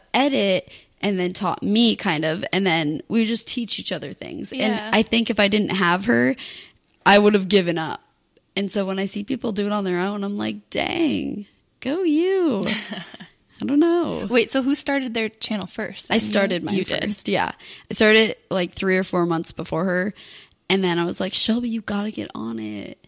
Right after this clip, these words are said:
Speaker 2: Yeah.
Speaker 1: Yeah, and then I, I made a whole video. Back in the day, you could upload a video that was, like,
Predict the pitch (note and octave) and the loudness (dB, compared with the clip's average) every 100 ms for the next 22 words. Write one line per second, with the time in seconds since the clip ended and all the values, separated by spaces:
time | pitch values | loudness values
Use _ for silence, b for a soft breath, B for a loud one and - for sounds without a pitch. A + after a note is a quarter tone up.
0 | - G#3 F3 G#2+ G#3+ G3+ F3+ D2 - - | -6 -4 -4 -6 -6 -2 -2 -2 -4 -4
1 | F#3+ F3+ F3 F3+ - - G3 G3+ G3 G3 | -4 0 0 -2 -8 -6 -2 0 0 0
2 | E3+ G3+ F#3+ F#3+ F#3+ F3 F3+ F#3+ F#3+ A3 | -2 -4 -4 -4 -4 -4 2 2 2 0
3 | G#3 F#3 E3 E3 F#3+ - B B B B | 0 0 2 2 0 -4 B B B B
4 | - G3+ G#3+ A#3 G#3+ D3 F#3 G3 G3 F#3+ | -10 -2 -2 2 2 2 2 2 2 2
5 | F3 E3+ E3+ E3+ F#3+ G3 F#3 | 4 4 4 2 4 2 2